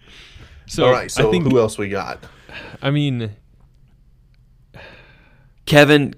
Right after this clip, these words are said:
Speaker 3: Kevin, I really do
Speaker 1: I like
Speaker 3: love
Speaker 1: Kevin.
Speaker 3: Kevin. I love just
Speaker 1: I had respect
Speaker 3: how much
Speaker 1: for
Speaker 3: of
Speaker 1: him when you heard, when I, have you heard his real voice?
Speaker 3: Uh-uh.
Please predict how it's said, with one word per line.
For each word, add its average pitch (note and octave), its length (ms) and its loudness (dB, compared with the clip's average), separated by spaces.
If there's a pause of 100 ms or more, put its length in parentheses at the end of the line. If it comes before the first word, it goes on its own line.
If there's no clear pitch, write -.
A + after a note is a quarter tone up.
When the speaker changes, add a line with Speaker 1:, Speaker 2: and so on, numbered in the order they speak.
Speaker 3:
Kevin, C3+ 680 2 (200)
I A2+ 120 2
really G#2+ 460 2
do G2+ 580 2 (580)
Speaker 1:
I A2+ 100 -6
like A2 80 0
Speaker 3:
love A#2+ 220 4
Speaker 1:
Kevin. G2 120 -6
Speaker 3:
Kevin. A2 560 0 (100)
I A#2 140 4
love B2 480 0
just - 640 -4 (180)
Speaker 1:
I B2 80 -4
had E3+ 160 -2
respect D#3+ 360 -2
Speaker 3:
how C3 100 2
much D3 220 0
Speaker 1:
for D3+ 80 2
Speaker 3:
of C#3 60 2
Speaker 1:
him C3+ 300 -4 (300)
when B2 180 -4
you A#2 120 -2
heard, B2 260 -6
when B2 140 -4
I, F#2+ 100 -8
have A#2 140 -8
you D3 80 0
heard D#3 160 -2
his A#2+ 200 -2
real A2+ 180 -4
voice? G2+ 400 -6 (640)
Speaker 3:
Uh-uh. A2+ 580 -2